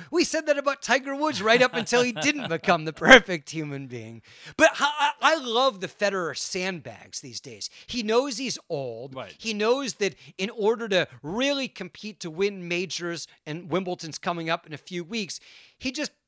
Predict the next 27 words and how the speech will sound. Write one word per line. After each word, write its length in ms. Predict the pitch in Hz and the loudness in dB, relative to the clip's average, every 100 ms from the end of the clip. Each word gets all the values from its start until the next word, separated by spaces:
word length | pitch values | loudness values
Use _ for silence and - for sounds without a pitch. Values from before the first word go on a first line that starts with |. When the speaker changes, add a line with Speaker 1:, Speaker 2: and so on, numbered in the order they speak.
| _ | _
Speaker 1:
passes 540 | - 233 294 - 240 | -4 0 0 -2 -4
on 80 | 226 | -4
the 80 | 226 | -4
French 380 | - 240 240 233 | -4 -4 -2 0
Open. 320 | 269 - 131 | 0 -2 -12
I 80 | 135 | -6
mean, 160 | 208 190 - | -6 -6 -2
there 80 | 254 | -2
are 40 | |
four 280 | - 269 277 | 0 0 0
majors 440 | 262 269 220 269 269 | 0 -6 -6 -8 -8
a 40 | |
year. 340 | 262 302 302 - _ | -6 -2 -2 -4 _
He 140 | - | 0
only 180 | 370 339 | 2 2
plays 300 | - 277 240 | 0 -2 -4
in 80 | 285 | -8
three 320 | - 247 294 | -10 -6 -2
of 100 | 302 | -2
them. 140 | 160 120 | -4 -8
Can 180 | - | -4
you 140 | 320 330 | 0 0
imagine 460 | 320 294 311 302 - - | 2 0 0 -6 -10 -6
Rory 280 | 180 233 262 | 4 6 6
McIlroy 640 | 220 208 214 247 247 240 214 | 4 2 2 0 0 0 0
saying, 340 | - 247 254 - - | 0 0 0 -8 -20
"Yeah, 80 | - | -4